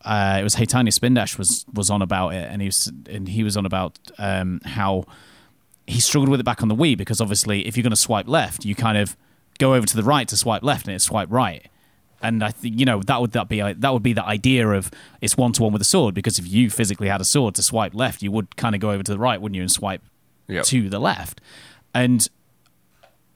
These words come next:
Speaker 1: I think in this iteration, somehow I've got my head around it a little bit more as well, because I could see where he was coming from, and I think that maybe I, I struggled with that as well back in the day. I think of it like a D-pad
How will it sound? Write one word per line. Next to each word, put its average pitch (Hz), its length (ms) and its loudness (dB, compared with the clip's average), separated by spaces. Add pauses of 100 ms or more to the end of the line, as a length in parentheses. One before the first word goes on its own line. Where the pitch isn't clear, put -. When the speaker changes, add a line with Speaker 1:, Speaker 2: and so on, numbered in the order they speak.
(100)
Speaker 1:
I 131 60 0
think 180 440 2
in 151 140 6
this 147 200 4
iteration, 110 760 2
somehow 127 600 4
I've 113 120 0
got 104 120 -4
my 107 140 -2
head 120 200 2
around 107 280 2
it 92 40 -2
a 87 60 -6
little 95 180 -4
bit 90 120 -6
more 90 240 -4
as 101 100 -6
well, 123 280 0
because 123 200 0
I 131 80 2
could 127 140 -2
see 156 200 -2
where 135 140 0
he 113 100 0
was 98 100 -2
coming 92 220 -4
from, 87 220 -6
and 90 80 -4
I 104 40 -4
think 120 240 -2
that 110 80 -4
maybe 101 260 -2
I, 98 180 -6 (300)
I 104 100 -4
struggled 113 320 -2
with 113 120 -2
that 110 140 -2
as 107 120 -8
well 98 200 -2
back 104 220 -8
in 127 60 -2
the 117 60 0
day. 123 260 0 (1300)
I 156 160 4
think 185 240 4
of 139 80 2
it 131 80 2
like 107 180 0
a 95 40 -6
D-pad 95 580 -4